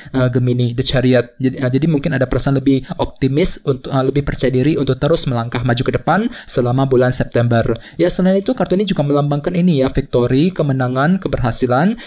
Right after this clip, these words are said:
Jadi mungkin ada juga yang tiba-tiba telah menikmati sebuah keberhasilan selama bulan September yang lalu. Ya, cukup bagus kan ener-, eh, energinya. Di bawahnya ada kartu enam cawan masa lalu.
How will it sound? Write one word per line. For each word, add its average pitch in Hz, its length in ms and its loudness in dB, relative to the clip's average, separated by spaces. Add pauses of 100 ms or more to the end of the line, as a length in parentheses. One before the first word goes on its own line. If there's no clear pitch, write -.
(120)
Jadi 156 80 -2
mungkin 180 400 0
ada 135 240 -2
juga 151 240 0
yang 151 160 0
tiba-tiba 139 480 0
telah 139 240 0
menikmati 139 380 -2
sebuah 127 480 0
keberhasilan 127 880 0
selama 131 400 0
bulan 127 240 2
September 123 560 0
yang 120 160 0
lalu. 117 480 2
Ya, 151 160 2
cukup 147 240 0
bagus 151 160 0
kan 127 160 -4
ener-, 120 240 -2
eh, 131 240 -2
energinya. 120 560 0 (160)
Di - 80 -2
bawahnya 185 320 2
ada - 80 -14
kartu 160 160 -2
enam 147 160 0
cawan 135 480 2
masa 131 240 -2
lalu. 135 480 4